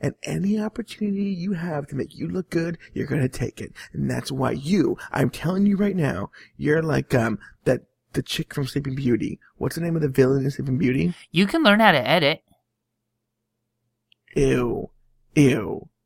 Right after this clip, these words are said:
Speaker 1: Ew. No. I, I actually like the way you edit. That makes it interesting. <laughs> Okay.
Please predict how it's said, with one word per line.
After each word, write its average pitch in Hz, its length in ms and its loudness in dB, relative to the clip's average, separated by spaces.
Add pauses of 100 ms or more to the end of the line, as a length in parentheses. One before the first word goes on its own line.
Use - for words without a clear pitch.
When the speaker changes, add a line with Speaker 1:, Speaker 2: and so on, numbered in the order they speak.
(400)
Speaker 1:
Ew. 117 520 -2
No. 120 720 -4 (380)
I, 165 300 2 (380)
I 196 80 0
actually 330 240 -2
like 196 240 -4
the 185 80 -6
way 170 140 -4
you - 160 -2
edit. - 320 -4 (120)
That 214 320 4
makes 202 220 0
it 180 100 -4
interesting. - 680 -4
<laughs> - 20 -20 (4000)
Okay. 170 400 4